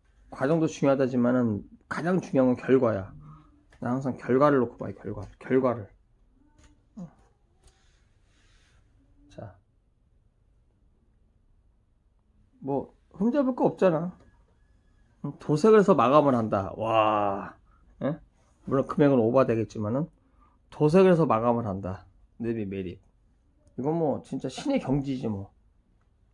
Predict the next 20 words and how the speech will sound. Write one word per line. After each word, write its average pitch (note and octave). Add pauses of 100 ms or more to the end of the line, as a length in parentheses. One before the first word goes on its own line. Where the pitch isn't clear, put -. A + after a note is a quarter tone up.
(200)
예? C#3 (440)
뭐 -
테이프 A#3
뭐 G3
두들 G3+
막아서, C3+
말아서 C#3
뭐, G#2+
아, - (840)
테이프 A#3+
엄청 E3
막 D#3+
쳐 -
말아놓으면 D#3+
막 C#3
대단한 D3
것처럼 D3+
보이죠, A#2+
여러분. G2 (680)
그건 E3+